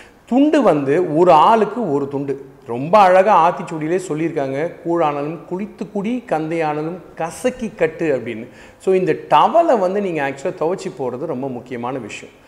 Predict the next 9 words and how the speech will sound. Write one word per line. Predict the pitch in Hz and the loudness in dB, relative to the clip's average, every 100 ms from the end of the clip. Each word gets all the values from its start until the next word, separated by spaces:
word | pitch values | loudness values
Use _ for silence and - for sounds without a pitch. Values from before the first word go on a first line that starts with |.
| _ - | _ -10
அதே | 117 123 156 185 233 | -6 0 6 8 8
மாதிரி | 190 139 147 156 - | 6 2 0 -4 -2
குழந்தை | 143 180 208 - | 0 0 -2 -4
குளிச்சு | 196 214 185 | -6 -6 -6
முடிச்ச | 147 160 185 175 | -6 -6 -4 -2
உடனே | 131 123 127 | -2 -2 -4
அவங்களுக்குன்னு | 165 - 123 156 175 180 180 226 180 | -6 -2 -2 -2 -2 -2 0 -2 -2
வச்சிருக்க | 156 156 139 113 | -4 -6 -6 -4
டவலை | 123 123 123 151 | -4 -2 -2 -2